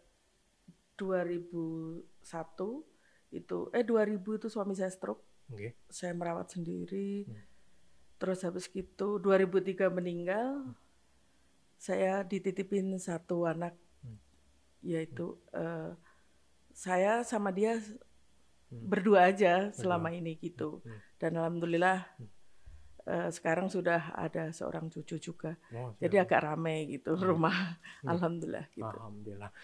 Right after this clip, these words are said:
Speaker 2: Berarti beliau ternyata sudah punya cucu nih. Nenek lah istilahnya begitu ya,
Speaker 1: Nini,
Speaker 2: Ibu,
Speaker 1: nenek,
Speaker 2: ya.
Speaker 1: nenek,
Speaker 2: Nini.
Speaker 1: nenek.
Speaker 2: Kalau kita di Banjarmasin ini sebutnya Nini, ini.
Speaker 1: Hmm.
Speaker 2: Eh, kawan-kawan Nasional Ombudsman. Jadi Bunda, eh,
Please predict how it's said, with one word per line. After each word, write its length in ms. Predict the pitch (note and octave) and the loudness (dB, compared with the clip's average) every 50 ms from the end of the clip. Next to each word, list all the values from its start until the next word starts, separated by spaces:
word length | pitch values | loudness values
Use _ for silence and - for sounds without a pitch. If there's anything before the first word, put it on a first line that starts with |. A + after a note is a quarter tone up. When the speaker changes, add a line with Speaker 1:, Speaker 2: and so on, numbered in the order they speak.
| - - - | -20 -2 6
Speaker 2:
Berarti 280 | - D3+ E3 D#3+ G3 A#3 | 10 10 10 10 10 6
beliau 220 | F#3 G3+ A3+ A#3+ | 8 10 10 10
ternyata 360 | A#3 A#3+ A3+ A3+ G3+ G3 - | 8 6 0 0 0 0 0
sudah 220 | B3 G#3 G#3 A#3+ A3+ | 0 4 6 6 6
punya 220 | A3 A#3 A#3 A#3 | 6 6 6 6
cucu 260 | A3 A#3+ B3+ - B3 A#3 | 6 6 6 4 4 2
nih. 240 | G#3+ G#3 G3+ F#3 - - - - | 2 0 -2 -6 -10 -12 -2 4
Nenek 280 | G3+ A3 A#3+ C#4 B3 A#3 | 6 8 10 8 8 8
lah 120 | A3+ G3+ | 8 6
istilahnya 460 | F3 D3+ E3+ F3+ F3+ F3+ E3+ F3 F3 | 6 8 8 8 10 10 8 8 6
begitu 320 | E3+ D#3+ E3+ F#3 F#3 F3 E3+ | 6 8 8 8 10 10 10
ya, 120 | E3 D#3+ | 10 12
Speaker 1:
Nini, 80 | D#3 D#3 D#3 | 10 10 8
Speaker 2:
Ibu, 140 | E3 E3+ E3+ | 8 8 10
Speaker 1:
nenek, 140 | E3 E3 D#3 | 10 12 12
Speaker 2:
ya. 120 | C#3+ - F#3+ | 10 10 8
Speaker 1:
nenek, 120 | G3 F#3 F#3 | 6 8 10
Speaker 2:
Nini. 320 | G3 A3 A3 G#3+ G#3+ A#3 G#3 | 12 12 12 12 12 10 10
Speaker 1:
nenek. 320 | - - - A3 A#3 B3 | 8 2 0 2 4 8
Speaker 2:
Kalau 180 | B3 D#3 D#3+ E3 | 10 12 12 12
kita 240 | F3+ F3 - E3+ E3 | 10 8 10 10 10
di 120 | D#3+ E3 | 10 10
Banjarmasin 460 | D#3+ E3+ E3 D#3+ E3 E3 D#3+ C#3+ E3 | 10 10 10 10 10 12 12 12 12
ini 100 | E3+ F#3+ | 10 8
sebutnya 360 | D#3+ F3 D#3+ D#3 D#3+ D#3+ E3+ E3+ | 8 8 6 4 6 6 6 6
Nini, 280 | D#3+ E3 E3 D#3 D3+ C3+ B2+ | 6 6 6 6 6 4 4
ini. 140 | B2 B2+ A#2 - - G3 G3 F3+ | 0 -2 -2 -4 -6 -12 -12 -6
Speaker 1:
Hmm. 140 | - - C3 C3 C3 C3 | 2 6 10 10 12 12
Speaker 2:
Eh, 40 | B2+ B2+ | 10 8
kawan-kawan 400 | - - C3+ C3+ C3+ C#3 C3 C3+ | 8 8 8 8 8 6 6 6
Nasional 300 | C3+ C3+ B2+ C3+ C3+ C3+ | 8 8 8 8 8 8
Ombudsman. 400 | C3+ C#3 C3+ - - B2 A2+ A#2 | 8 8 6 6 4 2 0 2
Jadi 240 | A#2+ D3 F3 A3 - - - - - - - | 0 2 2 0 -2 -4 -14 -20 -20 -20 -10
Bunda, 360 | - - C#3+ D#3 D#3+ E3 G3+ G#3+ G#3+ G3 | -2 2 4 6 8 8 8 6 6 4
eh, 380 | E3 D3+ D#3+ E3+ E3+ F3 F3 | 0 -2 0 0 0 -2 -4